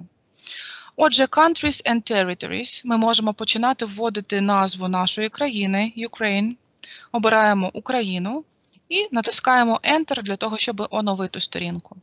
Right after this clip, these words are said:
Бачите, в нас з вами, давайте трошки збільшу масштаб, у нас з вами вже тут є не лише те, що стосується інтернету, те, що стосується інтернету і України. Бачимо.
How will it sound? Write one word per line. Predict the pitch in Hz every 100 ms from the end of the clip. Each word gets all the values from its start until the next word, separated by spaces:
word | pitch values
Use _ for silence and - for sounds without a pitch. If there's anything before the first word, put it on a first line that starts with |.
| _ - - - - - - -
Бачите, | 269 403 349 262
в | 240
нас | 262 320
з | 226
вами, | 233 220 208
давайте | 208 220 226 226
трошки | 208 - 208
збільшу | 196 202 - 101
масштаб, | 98 - 151 151 - _ _ _ _ _ _ _ _ -
у | 277
нас | 254 262
з |
вами | 247 233 233
вже | 214 220
тут | 214 214 -
є | 220
не | 208
лише | 214 220 349
те, | - 233
що | 226
стосується | - 208 - 202 185 202
інтернету, | 185 185 185 175 156 - 175 _ _ _ _ _ _ _ - -
те, | 302
що | 262
стосується | - 233 240 226 208
інтернету | 196 196 202 202 -
і | 208
України. | 185 - 175 165 175 - _ _ _ _ _ _ _ _ _ _ -
Бачимо. | 220 208 190 190 180 170